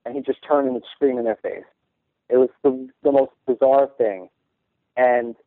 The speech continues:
that's, I think that if you put Eddie in that match against him, if you don't turn Daniels heel, like,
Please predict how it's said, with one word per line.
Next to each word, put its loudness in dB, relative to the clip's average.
that's, 0
I 0
think -2
that 2
if -8
you -10
put -2
Eddie 2
in -4
that 0
match -4
against -2
him, -4
if -6
you -4
don't 0
turn -2
Daniels 0
heel, 2
like, 0